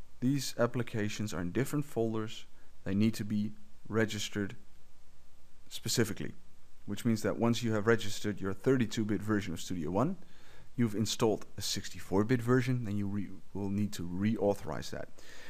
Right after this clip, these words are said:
Um, because you're registering or activating on the same operating system, you can use the license file of either of those versions to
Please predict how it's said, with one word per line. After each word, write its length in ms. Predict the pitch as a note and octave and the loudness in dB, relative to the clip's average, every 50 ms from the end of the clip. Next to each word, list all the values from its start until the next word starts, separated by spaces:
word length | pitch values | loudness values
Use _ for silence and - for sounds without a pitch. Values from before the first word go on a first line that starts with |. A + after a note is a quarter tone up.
| - - - - - | -6 -6 -6 -6 -2
Um, 380 | - A2 A2+ A2+ A2+ A2+ G2+ - - - - - - - - - - - - - - - - - - - - - - - - - - - - - - - | 2 6 8 8 8 8 6 4 0 0 0 0 0 -2 -4 -8 -8 -8 -6 -6 -6 -6 -8 -8 -8 -8 -8 -8 -6 -6 -6 -6 -6 -8 -8 -8 -6 -4
because 320 | - B2+ - - F3 D#3 C#3+ | -2 -2 0 2 2 2 4
you're 280 | D#3 D3 C#3 B2+ - - - - - - - - - - | 4 4 4 4 2 0 -4 -6 -6 -6 -8 -8 -6 -2
registering 720 | - A#2 C3+ D#3 D3+ D#3 C#3 - - - A#2+ G#2 F#2+ F2+ G#2 - - - - - - - - | 2 4 4 6 6 4 2 4 4 6 6 6 4 2 0 -4 -6 -6 -6 -6 -8 -6 -2
or 200 | - G#2+ - - - | 0 0 2 2 0
activating 640 | B2 - - - A#2 G#2+ A2 G2+ G2 F#2 F#2 - - - | -2 -2 -2 -2 -2 2 2 2 4 2 0 -2 -2 -2
on 240 | A2 A2 A2 G#2+ G2+ | 0 0 0 0 0
the 120 | A2 G#2+ | -2 -2
same 600 | - - - - - C#3+ D3 D3 D3+ C#3+ B2+ - - - - - - - - - - F3 | -2 0 0 4 4 6 6 6 6 4 2 0 -2 -6 -8 -8 -8 -8 -6 -2 0 0
operating 380 | D#3+ - D3 B2 G#2 G2 F2+ | 0 2 4 2 4 2 2
system, 540 | - - - G2+ G#2 - - C#3 D#3+ F3+ F3 - - - - - - - - - - - - - - - - - - - - - - - - - | 0 -2 -2 -4 -4 -2 -4 -4 -4 -4 -6 -6 -6 -6 -6 -6 -6 -6 -6 -6 -6 -6 -6 -6 -8 -8 -8 -8 -8 -8 -8 -8 -8 -8 -4 0
you 140 | - B2+ C3 | 4 4 4
can 180 | B2+ - C3 B2+ | 6 6 6 8
use 520 | B2 B2 B2+ B2+ B2 B2 A#2+ A2+ A2+ - - - - - - | 8 10 10 10 10 10 8 6 4 0 0 -2 -6 -8 -4
the 480 | A2 A2 A#2 A2+ A2 A2 A2 A2 G#2+ - - | -2 0 2 2 4 4 2 2 0 -2 -2
license 460 | - G#2+ A2+ A#2 C#3 C#3 - C3 A#2+ - | 0 4 6 8 8 6 6 2 2 2
file 560 | - - - A2+ A2+ A2+ A#2 A#2 A2+ G#2+ - - - | 2 4 4 6 6 6 6 6 4 2 2 0 0
of 160 | G#2 G2+ - - - - | 0 0 -2 -2 4 6
either 360 | B2 C#3 C#3+ C3+ B2 A#2 - - - - | 6 8 8 8 6 4 4 2 0 0
of 120 | - A2 A2 | 0 0 2
those 180 | A2 G#2 G2+ | 2 2 2
versions 600 | G#2 G#2+ A2 A2 G#2+ G#2 A2 G#2 G#2 G2+ - - - - - - - | 2 2 2 4 4 4 2 0 0 0 -2 -4 -6 -6 -6 -6 -6
to 420 | - - - G#2+ G#2+ G#2+ G#2 G#2 | -4 0 0 2 2 2 2 0